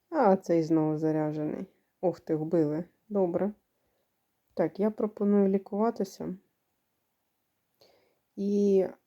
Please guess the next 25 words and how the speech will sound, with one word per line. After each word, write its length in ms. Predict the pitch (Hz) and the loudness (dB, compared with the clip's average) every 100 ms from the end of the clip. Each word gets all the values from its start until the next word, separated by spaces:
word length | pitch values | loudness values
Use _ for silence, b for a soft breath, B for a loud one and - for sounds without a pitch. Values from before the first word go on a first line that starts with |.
| _ | _
я 300 | 190 196 208 | -4 2 6
не 120 | 202 | 6
знаю 360 | 190 196 196 185 | 4 4 4 2
ще 200 | 185 - | 0 -10
Хельги, 440 | - 196 190 180 | -4 -2 0 0
як 240 | 185 180 180 | 2 0 -2
себе 300 | - 175 180 | -8 -2 -2
там 560 | 180 175 165 156 - - _ _ _ _ _ _ - | -2 -2 0 -2 -4 -12 _ _ _ _ _ _ -6
поведе, 580 | 196 190 196 240 285 285 _ | 0 2 2 2 0 -4 _
то 120 | 208 | -14
швидше 320 | - 208 196 | -12 -8 -4
за 80 | 190 | -4
все, 220 | 190 262 | -4 -4
що 200 | 254 - | -4 -2
ми, 140 | 196 196 | 0 2
мабуть, 340 | 190 180 180 | 2 2 0
будемо 260 | 180 180 175 | -2 -2 -4
крутити 500 | - 180 - 170 180 | -6 -6 -8 -8 -10
під 200 | - 185 | -10 -4
бастером. 540 | 247 254 - 156 185 _ _ _ B B B B B B B _ _ | -4 -4 -6 -6 -6 _ _ _ B B B B B B B _ _
Тихо. 580 | _ _ _ _ _ _ _ _ _ _ _ _ _ - | _ _ _ _ _ _ _ _ _ _ _ _ _ -10
Блін, 500 | 131 127 - 196 196 | -8 -6 -8 -12 -16
таки 380 | - 196 - 330 | -18 -10 -2 -2
всіх 320 | - - 170 | -2 -2 0
зарядили. 680 | 165 165 151 156 156 - | 2 2 0 -2 -4 -4